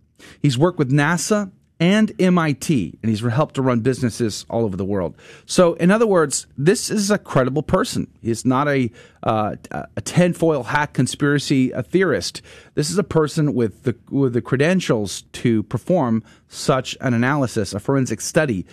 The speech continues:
of the Dominican, of the Dominion, <laughs> rather, not the Dominican, the Dominion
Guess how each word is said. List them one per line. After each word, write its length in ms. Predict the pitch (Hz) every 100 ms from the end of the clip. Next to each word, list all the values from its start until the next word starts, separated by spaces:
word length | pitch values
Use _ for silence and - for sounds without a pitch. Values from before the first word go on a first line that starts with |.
| - _
of 140 | - 120
the 60 |
Dominican, 640 | 113 123 127 120 117 98 104 _ _
of 140 | - 117
the 60 |
Dominion, 540 | 113 127 143 147 113 101
<laughs> 60 | -
rather, 260 | 120 110 104
not 240 | 101 127
the 60 | 113
Dominican, 380 | 104 98 90 87
the 80 |
Dominion 640 | 104 117 131 147 165 139 107